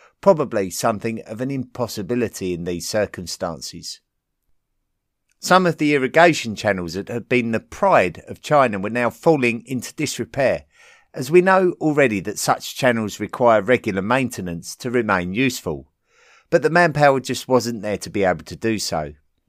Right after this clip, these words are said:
and landowners and governments were just not intervening. The peasant class was suffering at an alarming level,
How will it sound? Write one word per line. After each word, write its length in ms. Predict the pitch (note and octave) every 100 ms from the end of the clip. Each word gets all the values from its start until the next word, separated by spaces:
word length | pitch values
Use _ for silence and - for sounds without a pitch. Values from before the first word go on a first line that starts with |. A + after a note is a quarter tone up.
| _ _ G2
and 180 | G#2
landowners 640 | B2+ D3+ C#3+ C#3 C3+ B2 G#2+
and 140 | G#2
governments 640 | G2+ A#2 A2+ A#2 A#2 - - _ - _
were 140 | B2 B2
just 340 | - D#3 -
not 360 | C3 A2 - -
intervening. 760 | G#2+ F#2 F2+ G#2+ G2+ E2 C#2+ _ _ _ _ _ _ _ _ _ -
The 80 |
peasant 480 | A#2+ - D#3 B2 A#2
class 560 | - A#2+ A2 - - - _ _ _
was 160 | A2 -
suffering 640 | - C3 - F#2 F2 D#2+
at 180 | - -
an 100 | A2+
alarming 580 | G#2+ G#2+ G#2+ G2 F2+ F2
level, 400 | A2+ F#2+ D#2+ C#2+